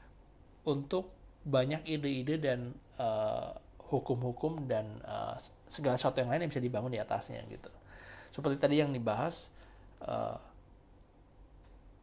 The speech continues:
sosialis itu penafsiran tiap orang bisa beda-beda, tapi intinya adalah bahwa semua orang itu penting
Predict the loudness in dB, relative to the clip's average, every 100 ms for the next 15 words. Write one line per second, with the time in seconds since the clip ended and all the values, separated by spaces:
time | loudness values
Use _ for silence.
0 | -20 -18 -2 0 6 6 6 2 2 2
1 | 0 -10 -20 -20 -20 -20 -20 -20 -20 -20
2 | -20 -20 -20 -20 -20 -20 -20 -20 -8 2
3 | 4 4 2 2 2 2 0 0 -2 -2
4 | -2 -2 -2 -4 -4 -2 -2 0 0 2
5 | 2 2 2 2 -2 -8 -20 -20 -20 -20
6 | -20 -20 -2 0 2 0 -4 -4 -2 2
7 | 4 4 2 -4 -4 -2 -2 -6 -16 -20
8 | -20 -20 -20 -20 -20 -20 -20 -20 -20 -20
9 | -20 -20 -20 -20 -20 -20 -20 -20 -20 -20
10 | -20 -20 -20 0 2 2 0 0